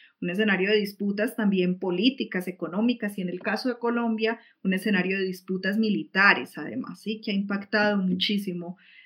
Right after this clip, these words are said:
eh, a la población. Ahora,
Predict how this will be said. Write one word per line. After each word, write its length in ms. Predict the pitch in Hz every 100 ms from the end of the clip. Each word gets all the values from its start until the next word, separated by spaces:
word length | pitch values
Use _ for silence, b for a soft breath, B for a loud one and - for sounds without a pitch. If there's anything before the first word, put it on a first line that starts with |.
| b
eh, 240 | 180 175 170
a 100 | 170
la 180 | 175 -
población. 720 | 175 160 156 - 220 - - _ _ _ _ _ -
Ahora, 460 | 214 226 175 117